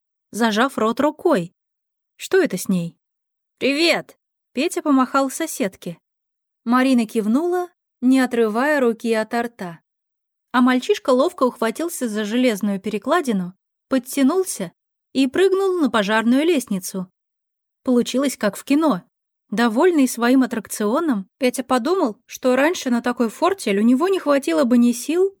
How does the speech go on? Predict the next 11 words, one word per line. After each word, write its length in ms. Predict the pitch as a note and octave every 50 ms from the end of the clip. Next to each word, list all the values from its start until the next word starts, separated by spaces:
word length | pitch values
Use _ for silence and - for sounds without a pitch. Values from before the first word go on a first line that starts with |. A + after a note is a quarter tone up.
| -
ни 140 | B3 C#4 F4+
смелости. 760 | - - - F#4 E4+ C#4 A3 G#3 - - - - F#3 F3 E3 _ _ _ _ _ _ -
Вот 320 | G#3+ G#2 A3+ C4 D#4 B3+
до 120 | A#3 C4
чего 320 | - - C#4 B3+ A#3 B3+ B3
доводит 480 | A3 A#3+ A#3+ A3 B3 A#3+ G#3 G#3+ G3+
человека 800 | - - A#3 A3+ G#3+ G3+ G3+ G3+ A#3 C#4+ D4+ - A#3+ G3 F#3+ - _ _ _ -
восторженный 760 | A3 A#3+ B3+ - - - F4+ F#4 D#4+ D4 C#4+ D#4+ D4 C#4+
взгляд 560 | C4 A3 G#3 G3+ G#3 G#3 A3 A#3+ C4 - - _ -
дамы 360 | G3+ F#3+ A3+ A3 G#3+ G#3+ A3+
сердца. 600 | G#3+ - - A3+ G3+ F#3+ - - - - G3 F3